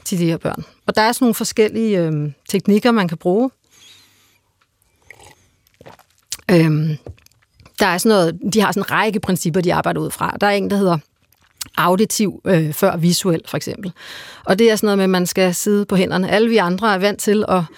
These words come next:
at sidde og pege desperat, når vores, øh, lille barn sidder og vil have et eller andet. Og så, "Men er det mælken, du vil have, eller er det cornflakesen, eller hvad du vil have?" Det må man ikke, fordi der har man gang i den her visuelle stimu-, øh, stimulering. Og derfor så lærer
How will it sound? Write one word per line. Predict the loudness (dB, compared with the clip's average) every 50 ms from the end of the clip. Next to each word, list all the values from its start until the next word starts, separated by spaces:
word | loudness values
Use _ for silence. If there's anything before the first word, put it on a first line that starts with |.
| -20 -20 -20 -20 -20 -20 -20 _ _
at | 0 0
sidde | 4 4 4 6 6 4 2
og | 0 -4
pege | -2 0 0 0 0 0 -2
desperat, | -2 -6 -6 -4 -4 -4 -2 0 0 0 -2 -2 -2
når | -2 0
vores, | 0 0 0 0 -2 -2 -2 0
øh, | 0 0
lille | 2 0 0 0
barn | 0 0 -2 0 -2 -4
sidder | -6 -6 -4 -2 -2 -2
og | -2 0
vil | 0
have | 0 0 2 2 0
et | 0 0
eller | 0 0 2
andet. | 2 0 0 0
Og | -2
så, | 0 0
"Men | 2 2
er | 2 2
det | 2 2
mælken, | 2 2 2 2 2 0 2 2
du | 2
vil | -2 -2
have, | 0 0 -2 -2
eller | -2 -2 -2 -2
er | -4 -2
det | -4 -4 -6 -6 _ _
cornflakesen, | -12 0 2 2 2 2 2 2 2 2 2 -2 -4
eller | -2 -2
hvad | -2 -2
du | 0 0
vil | 0 0
have?" | 0 -2 -4 -6 _ _ _ _ _ _ _ _ _ _ _ _ -20 -14 -6 -2
Det | 0
må | 0 0 2
man | 2 2 2
ikke, | 2 0 -2 -6 -16 -20 -20 -20 -20 -20 -20 -18 -2
fordi | -2 -2 0
der | 2 2 2
har | 2 2
man | 2 2 0 -2
gang | 0 -2 -2 -2 -2 -4
i | -4
den | -2 0 0
her | 0 0
visuelle | 0 0 0 0 2 0 0 0 -2 -4
stimu-, | -6 -4 -4 -4 -4 -6 -10 -10 -6 -4
øh, | -4 -4 -4
stimulering. | -2 0 0 2 2 0 0 -2 -6 -8 -8 -16 -18 -16 -16 -16 -18 -12 -8
Og | 0 2
derfor | 2 2 4 2 0
så | 0 2 0
lærer | 2 2 2 2 2 2 0 -2